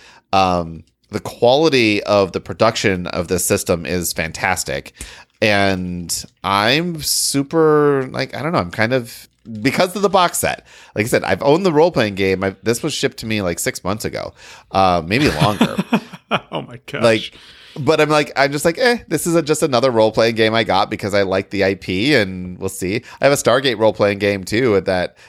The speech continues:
Speaker 1: is based on fifth edition, and I'll probably never play that either, even though I love the I P and I love the, the game system. It's just, you know, I gotta find people that wanna play in the Stargate universe, and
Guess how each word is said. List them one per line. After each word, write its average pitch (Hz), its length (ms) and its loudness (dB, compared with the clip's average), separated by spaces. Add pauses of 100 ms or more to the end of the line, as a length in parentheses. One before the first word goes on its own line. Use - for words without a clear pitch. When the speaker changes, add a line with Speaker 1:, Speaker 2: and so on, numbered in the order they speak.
Speaker 1:
is 104 140 0
based 127 300 2
on 104 140 2
fifth 98 200 0
edition, 90 460 -2 (380)
and 101 320 4
I'll 104 80 4
probably 107 240 2
never 98 180 2
play 98 160 2
that 87 180 2
either, 107 300 2
even 90 240 -4
though 87 100 0
I 90 100 4
love 90 340 2
the 90 180 0
I 85 140 2
P 92 280 0
and 104 240 0
I 101 100 6
love 95 340 2
the, 85 520 2
the 90 80 -6
game 113 220 0
system. 92 460 -6 (280)
It's - 140 -4
just, 98 220 0 (180)
you 104 100 -2
know, 90 140 0
I 92 80 4
gotta 95 180 4
find 101 240 0
people 107 220 2
that 92 80 4
wanna 98 220 2
play 107 180 2
in 104 60 2
the 95 80 4
Stargate 98 600 0 (260)
universe, 92 560 -2
and 90 280 -4